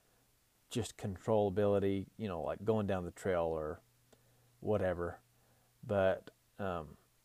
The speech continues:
you know, when, when I have, have her in a situation and I'm trying to really, uh, utilize a mule, like, you know, for example, the other day we had to doctor, um,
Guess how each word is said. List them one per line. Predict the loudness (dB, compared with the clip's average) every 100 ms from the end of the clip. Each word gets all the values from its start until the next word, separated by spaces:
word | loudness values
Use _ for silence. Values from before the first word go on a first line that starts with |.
| _ _ _ _ _ _ _ _ -8
you | -6
know, | -2
when, | -2 -2 -2
when | 0 2
I | 2 4
have, | 6 4 4 -10 _ 0
have | 0 2
her | -2
in |
a | -2
situation | -4 0 4 4 2 -8 -8 _ _ _
and | -8
I'm | -6
trying | -2 0 0
to |
really, | 0 2 4 6 6 4 0 _ _ _ _ _ _ _ _ _ _ _ -6
uh, | -2 -2 -4 -10 -16 _ -4
utilize | 0 4 8 8 6 0 -10 -10
a |
mule, | -2 2 4 4
like, | 4 4 0 -14
you | -10
know, | -8
for | -2 0
example, | 2 -2 0
the | 0 0
other | 2
day | 4 4 2 -6 _ _ _ _ -6
we | -2
had | 2 2 0
to | 0
doctor, | 8 8 8 0 -2 -2 -6 _ -18 -10
um, | -8 -6